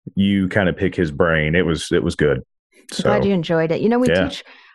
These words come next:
Speaker 2: I, I know we need to wind down, but in paramedic school, we usually teach body systems.
Speaker 1: Mm-hmm.
Speaker 2: The Thinking series is coming at it from the chief complaints, like,
Speaker 1: Mm-hmm.
Speaker 2: okay, th-, and which is how we run calls. We think of first chief complaint, and now we need to pull in all these body systems. So it's,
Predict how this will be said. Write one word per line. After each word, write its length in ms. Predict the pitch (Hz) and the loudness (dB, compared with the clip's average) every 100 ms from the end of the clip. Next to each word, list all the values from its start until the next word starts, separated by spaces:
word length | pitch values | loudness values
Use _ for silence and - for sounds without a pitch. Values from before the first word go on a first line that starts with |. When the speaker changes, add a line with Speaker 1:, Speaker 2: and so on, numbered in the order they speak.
| - | -2
Speaker 2:
I, 240 | 202 - | 0 2
I 20 | |
know 160 | 208 226 | 2 2
we 60 | 220 | 2
need 140 | 202 | 2
to 60 | 185 | 0
wind 180 | 185 180 | 0 2
down, 160 | 185 | 0
but 140 | 175 175 | 0 0
in 80 | |
paramedic 440 | 185 240 247 226 214 | 0 0 2 0 -2
school, 200 | - 185 | -4 -2
we 100 | 175 | 0
usually 240 | 196 196 | 0 -2
teach 260 | 185 175 - | -2 -4 -2
body 260 | 165 170 | -2 0
systems. 640 | 170 - 147 147 131 160 - | -2 -6 -8 -8 -8 -10 -2
Speaker 1:
Mm-hmm. 300 | 110 92 73 - _ _ _ _ _ _ - 180 - - | 0 2 0 -4 _ _ _ _ _ _ -10 -10 -10 -14
Speaker 2:
The 160 | 170 165 | -10 -4
Thinking 340 | - 262 233 | -2 0 0
series 320 | - 190 175 | 0 0 0
is 80 | 175 | -2
coming 300 | - 190 175 | 0 0 2
at 80 | 165 | 2
it 100 | - | 0
from 200 | - 165 | -2 -2
the 60 | 151 | -4
chief 300 | - 175 - | -6 -6 -6
complaints, 600 | - 147 - 156 151 - | -8 -8 -6 -6 -6 -6
like, 160 | 151 - | -6 -2
Speaker 1:
Mm-hmm. 260 | 156 - | 0 2
Speaker 2:
okay, 180 | 165 147 | 0 -2
th-, 220 | 160 196 - | -2 -2 0
and 120 | 202 | 0
which 120 | 220 | 2
is 100 | 214 | 2
how 180 | 214 208 | 2 2
we 120 | 190 | 2
run 160 | 175 160 | 0 0
calls. 480 | - 226 - - - | 0 -2 -2 -10 -8
We 80 | 175 | -4
think 200 | 196 180 | -2 -2
of 180 | 160 - | -6 -8
first 320 | - 202 - | -2 -2 -2
chief 220 | - 175 | -4 -2
complaint, 460 | - 165 - 180 - | -4 -4 0 0 -2
and 100 | 170 | -2
now 160 | 170 170 | 0 0
we 80 | 170 | 0
need 120 | 165 | -2
to 60 | |
pull 180 | 165 160 | -6 -6
in 100 | 156 | -4
all 180 | - 139 | -2 -2
these 160 | 156 156 | -4 -8
body 240 | - - | -8 -8
systems. 380 | - 160 - - | -12 -12 -12 -4
So 80 | - | -4
it's, 180 | - | -6